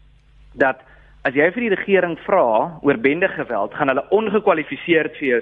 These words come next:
sê, "Dit is 'n krisis, dit is 'n prioriteitsmisdaad, ons moet hierdie ding stop."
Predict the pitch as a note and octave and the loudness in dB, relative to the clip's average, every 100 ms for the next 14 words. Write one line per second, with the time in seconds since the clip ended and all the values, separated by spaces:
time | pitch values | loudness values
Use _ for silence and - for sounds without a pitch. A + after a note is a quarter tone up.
0 | - B2 A#2 - - - - - - C#3+ | 0 0 0 -4 -20 -20 -20 -20 -2 -2
1 | D3+ F3 F3 E3 E3 E3+ D3+ C3 B2 B2+ | 0 -4 -4 0 0 2 0 0 -4 -8
2 | - B2 A2+ C#3+ E3+ E3 D#3 D3+ C#3+ C#3+ | 0 0 2 -2 -4 -2 0 0 2 0
3 | C#3 - - - C3+ C3 C3 C3 C3+ B2+ | -2 -10 -20 -8 -6 -4 0 2 2 0
4 | - - - | -2 -2 -4